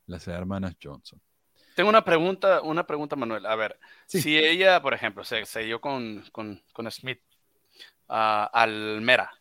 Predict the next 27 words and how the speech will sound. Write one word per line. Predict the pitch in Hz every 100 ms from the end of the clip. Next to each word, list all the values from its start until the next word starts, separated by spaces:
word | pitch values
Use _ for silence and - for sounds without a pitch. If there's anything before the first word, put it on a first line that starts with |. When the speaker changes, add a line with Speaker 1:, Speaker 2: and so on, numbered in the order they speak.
| _
Speaker 2:
¿verdad? | 101 110 139 _ -
Almera | 110 117 135
Speaker 1:
Ujú. | 156
Speaker 2:
se | 127
selló | 113 113
con, | 120 120 110 101 _ _ _ _ _ _ _
con | 117 117 117
Smith, | - 120 143 - _
eh, | 120 113 107 104 104 101
sí | -
se | 156
selló | 170 147 139 -
por | 147 139
la | 127
eternidad, | 117 117 107 110 123
¿verdad? | 101 95 127 156
O | 107 95 82 _ _ _ _
Speaker 1:
Sí, | 107 87 _ _
Almera | 95 113 127
sí, | - 87
la | 78 85
más | 98
Speaker 2:
Ok, | 131 123
Speaker 1:
chica. | 127 117 110 107
Speaker 2:
entonces, | 117 - 131 127 151
este, | 147 - 117
después, | 135 - - 156 -